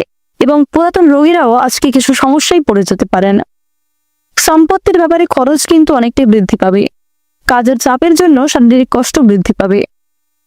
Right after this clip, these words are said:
উপহার পাওয়ার কারণে আনন্দ লাভ রয়েছে, অর্থাৎ কোনো প্রিয় মানুষদের কাছ থেকে আজ আপনারা কিছু দামি উপহার কিংবা পছন্দ অনুযায়ী উপহার কিন্তু পেতে পারেন। মিথ্যা অপবাদ আজকে কপালে জুটতে পারে, বিশেষ করে অন্য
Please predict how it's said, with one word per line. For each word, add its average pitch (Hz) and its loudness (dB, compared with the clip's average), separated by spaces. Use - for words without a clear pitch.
উপহার 359 2
পাওয়ার 339 0
কারণে 311 0
আনন্দ 269 2
লাভ 285 0
রয়েছে, 277 0
অর্থাৎ 220 -4
কোনো 262 0
প্রিয় 254 0
মানুষদের 254 0
কাছ 302 -2
থেকে 302 0
আজ 277 0
আপনারা 262 0
কিছু 254 0
দামি 233 0
উপহার 285 0
কিংবা 294 2
পছন্দ 330 0
অনুযায়ী 269 2
উপহার 269 0
কিন্তু 311 2
পেতে 208 -2
পারেন। 202 0
মিথ্যা 302 2
অপবাদ 294 0
আজকে - -2
কপালে 285 0
জুটতে 208 0
পারে, 190 -2
বিশেষ 262 2
করে 330 0
অন্য 269 2